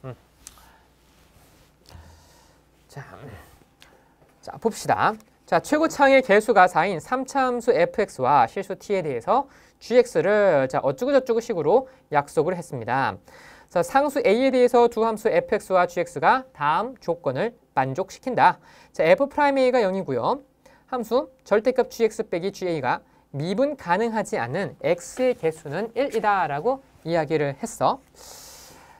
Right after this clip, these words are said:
자, 그리고 실수 T에 대해서 지에이의 값을 에이치티라고 했을 때 에이치 삼이 영이고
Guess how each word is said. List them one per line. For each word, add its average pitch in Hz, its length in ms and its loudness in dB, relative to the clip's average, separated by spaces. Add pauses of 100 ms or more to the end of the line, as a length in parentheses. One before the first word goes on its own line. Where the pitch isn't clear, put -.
자, 139 200 4
그리고 220 160 4
실수 277 320 -4
T에 285 200 -2
대해서 262 280 4
지에이의 208 600 -2
값을 185 340 -4
에이치티라고 156 540 -4
했을 139 160 -6
때 226 320 0 (120)
에이치 143 300 -6
삼이 175 440 -6
영이고 151 540 0